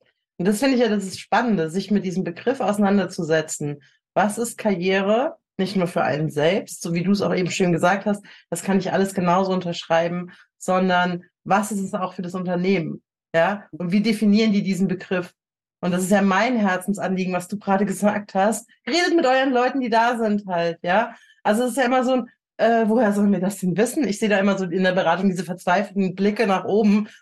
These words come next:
und ich so, äh, ich würde mal mit den fünfhundert probieren, die hier sitzen halt, ja? Also, oder mit Azubis ist das gleiche Thema, ja?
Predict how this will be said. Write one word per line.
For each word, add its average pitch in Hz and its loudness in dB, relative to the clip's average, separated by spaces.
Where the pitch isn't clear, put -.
und 190 0
ich 175 0
so, 165 0
äh, 156 2
ich 170 0
würde 185 4
mal 190 4
mit 175 -4
den 196 0
fünfhundert 220 2
probieren, 214 2
die 226 2
hier 214 2
sitzen 247 -2
halt, 294 -2
ja? 240 2
Also, 226 2
oder 208 4
mit 202 2
Azubis 233 0
ist 233 -4
das 214 2
gleiche 208 2
Thema, 240 0
ja? 214 0